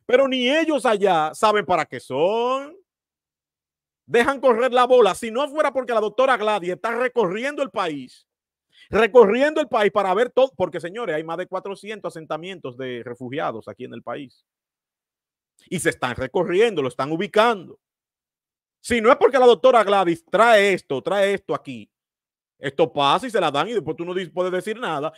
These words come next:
y ya no puedes sacarlo porque son refugiados. Pero este señor, eh, que Dios le bendiga a este señor Barahonero, señores, nuestra, nuestra gente todavía entiende que el presidente lo es todo en el mundo.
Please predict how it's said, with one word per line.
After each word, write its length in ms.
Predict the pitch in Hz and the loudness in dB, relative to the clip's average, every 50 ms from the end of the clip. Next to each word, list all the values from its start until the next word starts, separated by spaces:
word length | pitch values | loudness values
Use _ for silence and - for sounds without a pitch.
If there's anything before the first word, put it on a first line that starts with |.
| _ | _
y 120 | - 185 160 | -8 -2 0
ya 120 | 175 175 | 0 0
no 120 | 185 190 | 0 0
puedes 260 | 190 196 190 190 190 - | -2 -2 -4 -4 -4 -4
sacarlo 400 | 214 214 - 220 214 214 214 170 | -6 -6 -4 -6 -6 -6 -6 -10
porque 220 | 202 190 185 208 | -10 -10 -10 -8
son 200 | - 262 254 240 | -8 -8 -10 -8
refugiados. 960 | 240 262 214 226 226 160 170 160 147 120 117 107 107 - - - - - _ _ _ _ _ _ _ _ _ _ _ _ _ _ _ _ _ _ _ _ _ _ _ _ _ _ _ _ _ _ _ _ _ _ | -10 -14 -12 -12 -14 -10 -8 -6 -6 -6 -6 -8 -10 -14 -20 -20 -20 -20 _ _ _ _ _ _ _ _ _ _ _ _ _ _ _ _ _ _ _ _ _ _ _ _ _ _ _ _ _ _ _ _ _ _
Pero 220 | - 170 180 180 196 | 0 2 4 4 4
este 220 | 202 - 254 240 | 2 6 4 4
señor, 600 | 202 247 262 262 269 254 220 202 208 208 208 - _ _ _ _ _ _ - | 4 4 -2 -2 -2 -2 -2 -2 -4 -6 -10 -18 _ _ _ _ _ _ -8
eh, 280 | 120 127 135 131 123 - | -4 -2 -2 -2 -2 -2
que 120 | 143 131 | -4 -2
Dios 260 | 127 151 196 208 208 | 0 2 2 4 4
le 80 | 196 196 | 2 0
bendiga 720 | 190 180 175 165 214 240 226 165 123 113 110 107 110 - | -2 -6 -8 -8 -10 -8 -8 -6 -6 -4 -4 -4 -4 -4
a 60 | 117 | -4
este 180 | 127 - - 175 | -4 -4 -6 -8
señor 400 | - 170 151 156 175 196 175 147 | -6 -6 -8 -4 0 2 2 4
Barahonero, 720 | 135 135 131 127 131 135 147 175 185 151 120 113 139 - _ _ _ _ _ _ _ _ _ _ _ _ _ _ _ _ | 4 2 0 0 -2 -2 -2 -4 -6 -4 -6 -8 -8 -10 _ _ _ _ _ _ _ _ _ _ _ _ _ _ _ _
señores, 500 | _ - 143 156 185 226 247 220 165 120 | _ -8 -6 -4 -2 0 0 0 0 -2
nuestra, 520 | 123 139 151 156 160 151 - 160 156 147 131 | -4 -6 -4 -4 -4 -4 -4 -2 -2 -2 -2
nuestra 480 | 139 143 151 156 156 147 - 147 156 147 | -4 -8 -8 -6 -6 -8 -4 -4 -4 -4
gente 640 | 160 170 214 220 175 143 110 - 117 110 110 _ _ _ | -4 -6 -10 -8 -8 -10 -12 -12 -12 -12 -12 _ _ _
todavía 480 | - 147 151 160 147 135 139 170 214 226 | -12 -8 -4 -2 -2 -2 -2 -4 -8 -10
entiende 720 | 208 165 - 156 151 143 127 113 107 98 98 98 98 _ _ _ _ _ _ _ _ _ _ _ _ _ _ _ _ - 156 | -10 -12 -12 -8 -8 -6 -6 -8 -12 -12 -14 -14 -16 _ _ _ _ _ _ _ _ _ _ _ _ _ _ _ _ -4 -4
que 20 | |
el 120 | 156 127 | -4 -2
presidente 560 | - 160 151 - 147 147 147 160 170 165 190 170 | -2 -4 -4 -4 -4 -4 -4 -4 -2 -2 0 2
lo 160 | 160 160 165 | 4 4 4
es 160 | 160 165 - | 2 0 -8
todo 260 | - 170 190 208 156 127 | -8 -6 -6 -6 -6 -8
en 60 | 117 | -8
el 80 | 117 117 | -10 -12
mundo. 400 | 123 151 190 196 - - - | -14 -14 -16 -16 -18 -20 -20